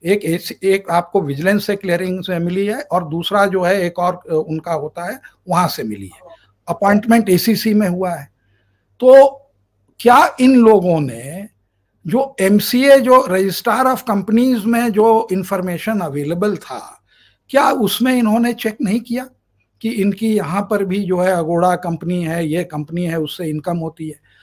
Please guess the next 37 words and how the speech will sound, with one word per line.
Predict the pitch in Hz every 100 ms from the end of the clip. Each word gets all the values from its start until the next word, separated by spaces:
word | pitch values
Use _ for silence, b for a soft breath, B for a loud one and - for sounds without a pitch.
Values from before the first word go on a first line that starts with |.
| b b
और | 196
दो | 151 220 240
बार | 240 226
इनको | 220 220
क्लियरेंस | 202 190 190 190 175
मिली? | 170 185 _ _ _ -
या | 175 262 370 359 b b b
इन्होंने | 220 226 262 254
नहीं | 240 214 262
चेक, | - 254 -
चेक | _ 262 247
किया | - 240
इनकम | 233 214 233 233
टैक्स | 226 226 - 214
रिटर्न | 190 208 226
से | 214 214
कि | 214
ये | 208 208
पैसे | 208 170 - 208
कहाँ | - 156
कहाँ | 180 156 175
से | - 175
आए | 143 185 180 b b
और | 190 185
कैसे | 160 151 208
आ | 190 160
रहे | 175 165
हैं, | 180 165 - _ _ -
और | 214
उस | 233 - -
पर | 233
उन्होंने | 208 202 214 208
क्वेश्चन | 185 175 - 214
मार्क | 202 180 185 185
नहीं | 170 170 214
रेज | 202 202
किया | - 196 185